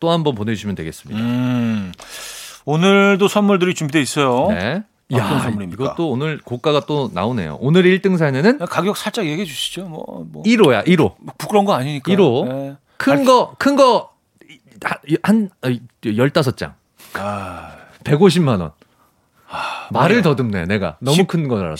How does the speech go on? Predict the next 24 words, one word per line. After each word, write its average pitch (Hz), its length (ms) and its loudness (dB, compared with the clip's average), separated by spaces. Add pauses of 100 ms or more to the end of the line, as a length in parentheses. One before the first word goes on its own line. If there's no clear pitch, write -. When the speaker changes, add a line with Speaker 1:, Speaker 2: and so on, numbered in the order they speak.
Speaker 2:
십오 220 360 2
아니죠? 165 360 -2 (160)
Speaker 1:
네네네. 104 440 0
Speaker 2:
십오 113 280 -4
아니죠? 139 140 0
Speaker 1:
십오 254 180 6
아니야. 151 340 2
Speaker 2:
네네네. 127 540 0
Speaker 1:
네네네. 120 480 0 (100)
Speaker 2:
<laughs> 135 140 -4
네. 131 280 -4 (300)
Speaker 1:
백오십만 170 540 4
원 147 120 2
상당의 131 720 2
Speaker 2:
네. 104 480 -8
Speaker 1:
냉온 165 380 4
마사지기 107 580 0
세트. - 380 -10
Speaker 2:
음, 131 420 -2
크다. 131 340 -2 (260)
Speaker 1:
이 151 180 0
등 220 180 2
Speaker 2:
네. 214 40 2
Speaker 1:
사연에는 202 600 4